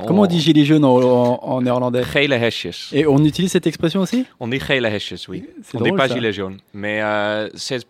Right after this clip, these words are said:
Speaker 2: plutôt, ce sont des gens qui se disent solidaires avec les Français et surtout contre le pouvoir, contre le fait, contre monter, euh, les prix des essences. Mais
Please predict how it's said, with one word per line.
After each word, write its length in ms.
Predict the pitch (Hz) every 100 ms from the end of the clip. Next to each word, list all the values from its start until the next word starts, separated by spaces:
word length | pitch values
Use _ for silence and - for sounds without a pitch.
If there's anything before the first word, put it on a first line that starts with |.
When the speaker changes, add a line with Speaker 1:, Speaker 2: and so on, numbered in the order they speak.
| _
Speaker 2:
plutôt, 440 | - 131 - 135 135
ce 120 | -
sont 140 | 123
des 120 | 117
gens 180 | 110 127
qui 180 | 107 113
se 140 | - 101
disent 200 | 110 -
solidaires 520 | 120 110 113 120 117
avec 360 | 101 104 - -
les 100 | 107
Français 540 | - 117 110 131 127 107
et 40 |
surtout 500 | - 110 - 139 143 _ _ _ _ _ _ _
contre 280 | - 101 -
le 60 | 92
pouvoir, 540 | - 85 92 92 -
contre 420 | - 101 104 104 90
le 80 | 90
fait, 320 | - 95 -
contre 400 | - 95 92 101
monter, 440 | 95 98 98 - 104
euh, 380 | 95 98 92 92
les 100 | 92
prix 200 | - 92
des 120 | 92
essences. 440 | 95 - 98 104 98
Mais 240 | 92 98